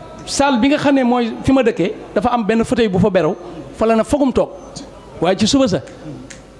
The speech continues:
laa daal di gis Baabul Xayri, ma daal di takk saay bagaas, daal di ñëw. Ku gaaw la, sëñ Xaadim Gueye, eh, sëñ Mbacke Diop, ku gaaw la. Fii nag, say xarit, say soppe, say bokk ñoo fi ne. Sànq maa ngi koy nettali,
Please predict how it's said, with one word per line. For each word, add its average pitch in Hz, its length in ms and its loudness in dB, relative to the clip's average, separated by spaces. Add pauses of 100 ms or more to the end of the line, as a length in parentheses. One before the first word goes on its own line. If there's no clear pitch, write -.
(460)
laa 175 180 4
daal 180 200 0
di 175 100 2
gis 165 140 -6
Baabul 175 280 0
Xayri, 180 300 0 (500)
ma 208 100 2
daal 190 120 2
di 190 60 -4
takk 196 120 -4
saay 160 160 -2
bagaas, 151 200 -4
daal 147 140 -2
di 139 100 0
ñëw. 120 80 -2 (1000)
Ku 233 100 2
gaaw 240 220 2
la, 143 160 -6 (260)
sëñ 226 180 0
Xaadim 220 260 0
Gueye, 175 200 2 (840)
eh, 185 300 2 (160)
sëñ 190 160 2
Mbacke 190 180 2
Diop, 185 140 2
ku 185 100 2
gaaw 170 180 4
la. 123 120 -4 (540)
Fii 214 180 2
nag, 202 160 2
say 190 260 0
xarit, 185 280 0
say 185 200 2
soppe, 190 400 -2 (640)
say 175 240 2
bokk 175 220 0
ñoo 165 180 4
fi 175 120 4
ne. 139 140 2 (460)
Sànq 196 300 2
maa 180 140 2
ngi 175 40 -2
koy 175 180 4
nettali, 170 420 0